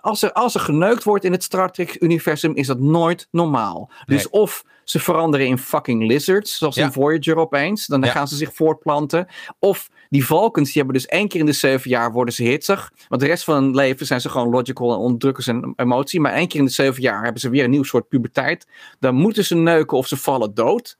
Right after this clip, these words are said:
Speaker 2: Ja.
Speaker 1: Ehm, dat heet dan, ehm, dan ben ik even de naam ervan kwijt. Maar goed, iemand in de chat weet wel hoe dat heet. Oh ja, de Ponfar heet dat, de Ponfar.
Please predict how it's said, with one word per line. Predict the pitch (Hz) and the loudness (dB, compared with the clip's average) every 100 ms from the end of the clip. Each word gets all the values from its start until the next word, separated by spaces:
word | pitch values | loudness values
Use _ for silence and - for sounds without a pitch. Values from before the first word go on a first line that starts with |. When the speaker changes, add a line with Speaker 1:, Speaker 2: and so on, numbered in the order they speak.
| - | -4
Speaker 2:
Ja. | 127 139 - | -2 -2 -6
Speaker 1:
Ehm, | 160 165 170 - | -4 -2 -2 -8
dat | 147 151 143 | -4 -2 2
heet | 135 131 | 0 2
dan, | 131 123 | 0 0
ehm, | - 127 123 120 123 123 _ _ | 0 0 0 0 -2 -4 _ _
dan | - 131 | -2 0
ben | 131 | 0
ik | |
even | 127 120 | 0 2
de | 120 | 2
naam | 127 151 | 2 2
ervan | 156 156 | 0 -2
kwijt. | 143 156 156 | 0 0 0
Maar | 139 | -2
goed, | - 139 | -2 0
iemand | 143 131 | 2 2
in | 120 | 2
de | 117 | 0
chat | - 156 | 0 -2
weet | 151 143 | 0 -2
wel | 139 | 0
hoe | 135 | 0
dat | 135 | 0
heet. | 135 131 170 - _ _ _ _ _ _ - - 156 | 0 -2 -4 -14 _ _ _ _ _ _ -18 -4 0
Oh | |
ja, | 151 | 0
de | 107 - | 0 -4
Ponfar | 170 160 131 - 151 151 113 107 | 0 2 0 0 0 2 -2 -6
heet | 101 | -12
dat, | - - | -14 -16
de | 107 - | -16 -4
Ponfar. | 135 131 - 110 92 | 0 0 0 -2 -4